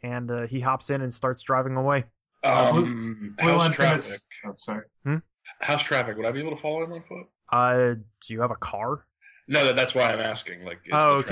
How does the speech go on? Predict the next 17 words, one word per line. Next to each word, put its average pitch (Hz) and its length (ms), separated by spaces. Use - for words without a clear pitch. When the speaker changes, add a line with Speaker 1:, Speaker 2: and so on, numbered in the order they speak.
Speaker 3:
traffic, 117 40
Speaker 1:
how's 135 180
Speaker 3:
it's, - 80
Speaker 1:
traffic? 131 440
Speaker 3:
it's 135 80
Manhattan, 131 520
so 104 160
I 101 60
figured 104 360
maybe 98 540
if 95 180
the 104 60
traffic 95 300
was 95 120
real 95 160
bad, 87 280
she'd 87 140